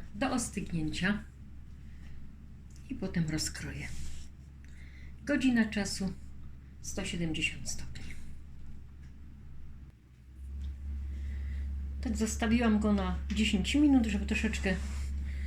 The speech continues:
przestygł. Teraz ukroję kawałeczek. Jest bardzo mięciutki i wilgotny.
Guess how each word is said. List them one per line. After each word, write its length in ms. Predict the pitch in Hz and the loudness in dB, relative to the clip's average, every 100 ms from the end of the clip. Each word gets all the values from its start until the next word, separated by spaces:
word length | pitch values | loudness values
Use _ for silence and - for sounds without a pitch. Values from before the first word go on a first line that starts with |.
| - - - - | -2 -2 -2 4
przestygł. 500 | 294 277 - 262 226 - - - - - | 6 6 4 2 2 0 0 0 -2 -2
Teraz 320 | 190 170 170 - | -2 0 0 0
ukroję 480 | - 214 214 208 208 - - - - - - - - - | 2 6 8 8 6 0 0 0 -2 -2 -2 0 0 0
kawałeczek. 680 | 196 196 190 190 190 - - - - - - - - - - - - - - - - - - - - - - - - - - - - - - - - - | 0 0 0 2 0 0 -2 -2 -4 -4 -4 -4 -2 -2 -2 -4 -4 -4 -4 -2 -2 -4 -4 -4 -2 -2 -2 -4 -4 -4 -6 -4 -2 -2 -2 -4 -2 -2
Jest 140 | - | 0
bardzo 300 | 185 196 185 | 0 2 4
mięciutki 580 | 180 180 - 202 - 196 | 4 4 2 0 0 2
i 40 | |
wilgotny. 640 | 170 170 180 175 - 170 | 2 2 2 2 4 4